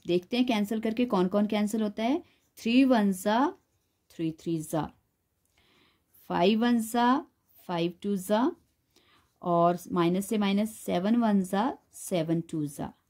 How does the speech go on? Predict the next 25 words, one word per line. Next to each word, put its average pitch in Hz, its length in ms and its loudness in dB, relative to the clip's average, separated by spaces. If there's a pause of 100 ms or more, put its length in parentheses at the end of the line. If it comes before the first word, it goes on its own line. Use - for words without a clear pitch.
(400)
ओके, 180 360 -4 (560)
तो 170 80 -2
देखो 180 340 2
बच्चों, 165 300 -4
हमारे 180 160 0
पास 208 300 -4
ए 202 120 8
वन 240 220 2
upon 240 240 0
ए 220 120 2
टू 226 200 -6
क्या 220 180 0
है? 208 180 2
वन 165 240 0
upon 214 320 0
थ्री, 247 340 2 (420)
बी 185 220 0
वन 247 220 4
upon 233 260 2
बी 214 180 2
टू, 247 380 0 (140)
वन 196 320 2
upon 240 320 2
माइनस 202 440 2
सिक्स, 220 220 -2